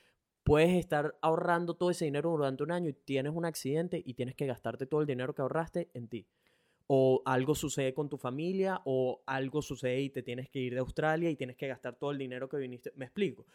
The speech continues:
sea, hay tantas variables que pueden afectar ese plan que eso sí es como, si, si estás trabajando, trabajando, trabajando, ahorrando, ahorrando, ahorrando, ahorrando, no, no estás haciendo nada que te divierta o lo que sea y no estás trabajando en base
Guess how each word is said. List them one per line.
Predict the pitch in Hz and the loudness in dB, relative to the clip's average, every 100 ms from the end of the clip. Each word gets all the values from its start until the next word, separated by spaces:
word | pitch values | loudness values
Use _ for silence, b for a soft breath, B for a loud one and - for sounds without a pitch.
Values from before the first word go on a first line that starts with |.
| b | b
sea, | - | -2
hay | 143 | -2
tantas | 135 180 196 208 | 0 -2 -2 -2
variables | 185 135 131 143 160 185 190 - _ _ _ | 0 0 2 2 4 2 -2 -10 _ _ _
que | 143 | -4
pueden | 135 139 180 | -2 -2 -2
afectar | 170 123 - 131 | -4 -6 -6 -4
ese | - 170 | -4 -2
plan | 185 180 185 - _ _ _ _ _ _ - | 0 0 -4 -10 _ _ _ _ _ _ -4
que | 156 | -2
eso | 156 175 | 0 -4
sí | - 180 180 - | 0 0 -2 -6
es | - 127 | -16 -10
como, | 156 147 123 - _ _ _ _ _ _ | -6 -6 -6 -10 _ _ _ _ _ _
si, | - - 160 165 - | -8 -4 -2 -4 -4
si | - 156 | -2 -2
estás | 156 165 175 | 0 -2 -2
trabajando, | - 208 160 165 175 | 2 2 2 0 0
trabajando, | 175 139 147 160 | 2 0 0 0
trabajando, | 156 123 123 120 110 - b | 2 0 0 -6 -8 -14 b
ahorrando, | 135 147 147 151 | 0 2 2 2
ahorrando, | 151 156 151 | 2 2 2
ahorrando, | 151 147 147 | 2 2 2
ahorrando, | 143 135 120 104 b b | 0 0 -2 -8 b b
no, | 143 135 - | -2 -2 -2
no | 151 | -2
estás | 139 170 | 2 2
haciendo | 180 180 170 | 2 0 0
nada | 170 165 170 | 0 0 0
que | 185 | 0
te | 165 | 0
divierta | 131 131 127 120 | 0 0 0 -2
o | |
lo | 120 | -4
que | 120 | -6
sea | 123 156 165 175 - | -2 2 2 2 -2
y | 135 | -4
no | 135 135 | -2 -2
estás | - 160 | -2 -2
trabajando | 190 160 131 127 | 2 2 2 -2
en | 120 | -2
base | 120 127 - 127 | -4 -2 -4 -6